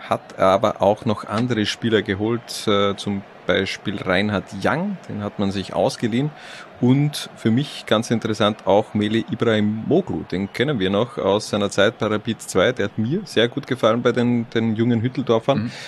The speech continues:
Speaker 1: Ähm, der muss jetzt aber abliefern, der ist mittlerweile, man, er ist schon zweiundzwanzig Jahre alt, ist eigentlich eine, eine arge Aussage, aber,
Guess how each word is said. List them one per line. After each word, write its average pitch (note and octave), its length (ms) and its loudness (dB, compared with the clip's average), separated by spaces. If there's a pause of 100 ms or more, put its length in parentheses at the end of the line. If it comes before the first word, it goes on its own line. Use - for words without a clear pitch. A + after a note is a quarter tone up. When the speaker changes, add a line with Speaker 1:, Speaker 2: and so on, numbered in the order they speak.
(140)
Speaker 1:
Ähm, A2+ 260 0 (140)
der G2+ 120 -2
muss C3+ 160 4
jetzt C#3+ 180 0
aber B2+ 140 0
abliefern, F#2+ 340 -4
der F#2+ 80 -2
ist F#2+ 100 -8
mittlerweile, B2+ 460 4
man, F#2 160 -8 (640)
er - 180 -14
ist - 160 -4
schon B2 380 0
zweiundzwanzig A2 580 2
Jahre G#2 220 6
alt, G#2 180 4
ist G2+ 100 -2
eigentlich G#2+ 260 0
eine, G2 220 2
eine F2+ 260 2
arge G2 300 4
Aussage, G#2 460 4
aber, G#2+ 220 6